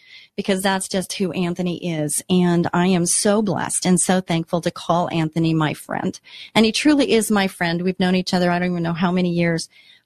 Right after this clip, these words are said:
Um, we celebrate birthdays together. We celebrate Christmas together. And he's just a wonderful, wonderful man. And he has such a heart for God and for people. And I'm just, oh,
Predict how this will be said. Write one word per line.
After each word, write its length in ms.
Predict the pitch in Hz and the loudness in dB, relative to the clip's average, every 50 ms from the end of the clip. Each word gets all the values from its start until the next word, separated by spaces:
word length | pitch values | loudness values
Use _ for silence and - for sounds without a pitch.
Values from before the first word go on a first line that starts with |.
| - - | -4 -2
Um, 400 | 180 170 165 170 170 165 170 - | 0 2 2 2 2 0 0 -2
we 120 | - 180 180 | -4 -6 -4
celebrate 400 | - - 170 165 170 175 - - | -2 -2 -2 -2 -2 -2 -2 0
birthdays 320 | 220 247 240 269 247 240 | 0 0 2 0 -2 0
together. 480 | - - 226 233 220 214 208 214 208 214 | -2 -2 -2 0 0 0 0 0 0 0
We 100 | 202 180 | -2 -4
celebrate 480 | 185 190 - - 165 175 170 156 - | -4 -4 -4 -2 0 0 0 0 -2
Christmas 400 | - - - 254 - - 254 233 | -4 -2 -4 -2 0 2 0 0
together. 500 | - - 214 - 208 208 208 202 202 196 - _ - - - - _ - | 0 -2 0 0 2 2 2 0 0 -2 -6 _ -20 -20 -20 -12 _ 0
And 120 | 202 208 | 2 2
he's 140 | 202 208 208 | 2 2 2
just 200 | - 254 - - | 0 0 2 2
a 40 | 208 | 2
wonderful, 580 | 214 196 220 226 240 254 277 254 - 262 247 | 2 2 2 4 4 2 2 2 2 0 0
wonderful 460 | 220 214 202 196 196 196 - - 196 | 0 0 0 0 0 -2 -4 -4 -4
man. 300 | 185 180 180 175 175 170 | -2 0 0 0 0 0
And 100 | 170 170 | 0 0
he 60 | 175 165 | 0 0
has 160 | 165 170 - | 0 0 -2
such 260 | - - 196 185 - | 0 -2 -2 -2 -2
a 60 | 180 | -6
heart 400 | 180 165 - - 175 165 - - _ | -6 -6 -4 -2 -2 -2 -2 -6 _
for 180 | - - 175 | -10 -8 -6
God 400 | 165 160 170 165 165 165 165 160 - | -2 -2 0 0 2 0 0 -2 -2
and 160 | - 175 165 - | -4 -4 -4 -4
for 80 | - | -8
people. 480 | 170 - - 175 170 - - - - _ _ _ _ - - - _ _ | -12 -8 -6 -8 -6 -6 -6 -8 -8 _ _ _ _ -20 -20 -20 _ _
And 200 | - 170 175 175 | -4 -2 0 2
I'm 100 | 165 165 | 2 0
just, 340 | - 170 165 - - - - - - | 0 0 -2 -2 -4 -6 -10 -12 -4
oh, 260 | - 170 175 165 151 | 0 0 2 2 0